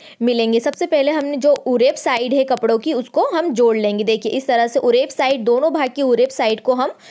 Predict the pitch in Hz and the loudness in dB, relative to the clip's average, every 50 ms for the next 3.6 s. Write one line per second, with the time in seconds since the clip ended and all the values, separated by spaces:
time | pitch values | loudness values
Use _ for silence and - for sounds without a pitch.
0 | - - _ - 202 220 269 247 240 233 226 214 208 196 190 185 180 180 180 180 | -20 -18 _ -6 0 2 4 4 4 4 2 0 0 0 0 -2 -4 -4 -6 -8
1 | _ _ _ _ _ _ _ _ _ _ _ _ _ _ _ _ _ _ _ - | _ _ _ _ _ _ _ _ _ _ _ _ _ _ _ _ _ _ _ -10
2 | 226 220 254 226 220 240 247 226 233 - 214 226 226 240 233 226 220 - 220 214 | -8 -4 -2 0 0 0 0 -2 -2 -2 -4 -2 -2 -2 -2 -2 -2 -2 -4 -4
3 | 214 208 254 254 247 233 233 214 - 226 240 262 | -2 -2 -2 -2 -2 -4 -4 -4 -4 -4 -4 -4